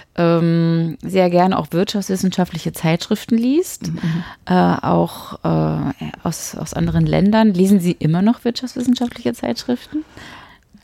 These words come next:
Speaker 2: Nein, leider nicht. Äh, also ich lese sehr viel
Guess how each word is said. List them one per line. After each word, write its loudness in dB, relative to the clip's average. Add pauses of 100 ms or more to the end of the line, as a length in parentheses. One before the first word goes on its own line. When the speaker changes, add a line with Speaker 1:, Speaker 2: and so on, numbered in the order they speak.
Speaker 2:
Nein, -2
leider -4
nicht. -2
Äh, 4 (260)
also 2
ich -2
lese 4
sehr 2
viel -2